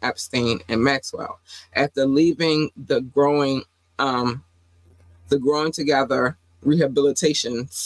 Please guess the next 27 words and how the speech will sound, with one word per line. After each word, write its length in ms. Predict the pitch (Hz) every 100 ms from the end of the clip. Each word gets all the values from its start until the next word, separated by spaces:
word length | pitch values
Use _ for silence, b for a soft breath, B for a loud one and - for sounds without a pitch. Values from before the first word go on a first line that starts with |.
| - -
um, 200 | 131 120
facility 640 | 147 - 139 120 117 110
in 120 | 101 117
nineteen 440 | 110 - 131 113
ninety-nine, 560 | 117 101 117 160 135 - _ _ _ _ -
the 80 | 123
plaintiff 380 | 156 147 143
moved 360 | 135 147 147 123
in 420 | 143 175 160 143
with 180 | 135 135
the 100 | -
fam-, 300 | - 139 135 -
um, 240 | 127 117
with 240 | 135 135 _
the 180 | - 127
family 680 | - 147 147 139 123 120 107
of 260 | 123 120 -
fellow 480 | - 143 135 123 - _ _ -
patient. 400 | 147 131 - - _ _ _ _ _ _ _ _ 135 110 92
Um, 240 | 139 135 127
there, 280 | 151 170 - -
there 380 | 135 127 165 185
she 260 | - 185 185
met 360 | 147 139 139 _
and 280 | 120 127 123
became 400 | 135 - 143 131
engaged 760 | 104 123 139 139 127 - -